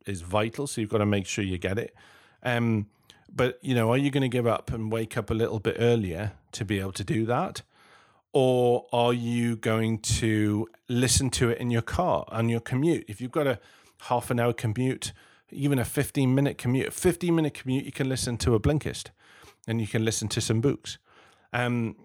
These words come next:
you know, the, one of the other great features in Audible is a, well, you know, when you're in the, um, you got these things when you're walking, you just click and you can press a note on it. So you can just very quickly tap a button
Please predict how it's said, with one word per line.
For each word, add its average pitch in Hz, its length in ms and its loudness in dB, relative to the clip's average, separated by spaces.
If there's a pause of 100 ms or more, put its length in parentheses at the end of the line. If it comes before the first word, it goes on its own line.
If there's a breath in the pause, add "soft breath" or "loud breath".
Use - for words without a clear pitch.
you 135 120 -2
know, 120 220 0
the, 123 380 -2
one 135 340 2
of 135 60 2
the 131 120 -2
other 135 200 0
great 131 360 -2
features 135 400 -2
in 117 120 0
Audible 107 520 -2 (420)
is 113 360 -6 (100)
a, 113 380 -4
well, 120 140 -6
you 117 80 -4
know, 110 140 -2
when 120 300 0
you're 117 320 2
in 123 300 -2
the, 107 480 -4
um, 98 560 -4 (420 soft breath)
you 123 80 -8
got 139 180 2
these 139 180 -4
things 147 220 0
when 120 120 0
you're 117 120 2
walking, 117 380 -2
you 113 120 0
just 117 240 -6
click - 260 -4
and 107 100 2
you 107 80 0
can 113 220 -2
press - 300 -2
a 104 40 0
note 117 400 -2 (800 soft breath)
on 104 140 -4
it. - 180 -8
So - 140 -6
you 123 160 -4
can 110 240 -10
just 131 280 -2
very 117 280 0
quickly 113 400 -6
tap - 300 -8
a 113 40 -8
button 98 480 -4